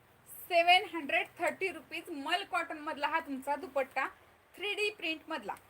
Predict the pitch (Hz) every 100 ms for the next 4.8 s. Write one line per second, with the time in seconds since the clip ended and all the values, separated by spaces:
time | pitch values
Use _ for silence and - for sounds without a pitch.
0 | - - - 330 - 339 330 349 415 349
1 | 294 320 269 269 277 277 240 180 - -
2 | - - - - 302 311 339 320 349 370
3 | 415 349 294 339 349 349 359 330 302 285
4 | 277 311 302 320 269 226 196